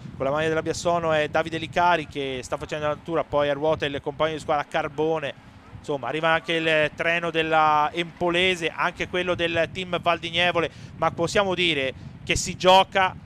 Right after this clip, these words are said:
solo per un piazzamento, perché davanti si viaggia, perché la fuga, cinquantasette secondi. Sta salendo Iavazzo, vediamo.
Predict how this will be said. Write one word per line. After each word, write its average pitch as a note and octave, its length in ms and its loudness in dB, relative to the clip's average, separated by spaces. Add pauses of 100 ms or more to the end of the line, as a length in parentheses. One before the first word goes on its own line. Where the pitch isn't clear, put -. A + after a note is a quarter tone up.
solo G#3 540 4
per F#3 240 0
un F#3 120 -6
piazzamento, D3 760 -4
perché C3 280 -8
davanti D3 520 -2
si - 180 -14
viaggia, C3 320 -2
perché B2+ 240 -8
la D3+ 100 0
fuga, B2 460 -10
cinquantasette D#3+ 800 -8
secondi. A#2 460 -12 (460)
Sta A#2 120 -18
salendo C3 340 -8
Iavazzo, C#3 640 -2
vediamo. B2 480 -10